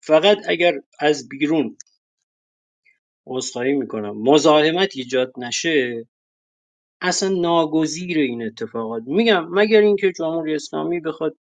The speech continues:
دست به انتخابای سخت بزنه که با شناختی که از این حکومت داریم بعید به نظر می‌رسه. یعنی خواستم بگم ایشون دارن اینجوری صحبت می‌کنن، بابا مردم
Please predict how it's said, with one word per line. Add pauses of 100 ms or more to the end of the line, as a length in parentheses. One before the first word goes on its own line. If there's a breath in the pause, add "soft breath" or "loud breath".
دست
به
انتخابای
سخت
بزنه
که (680 soft breath)
با
شناختی
که
از
این
حکومت
داریم (720)
بعید
به
نظر
می‌رسه.
یعنی
خواستم
بگم
ایشون
دارن
اینجوری
صحبت
می‌کنن،
بابا
مردم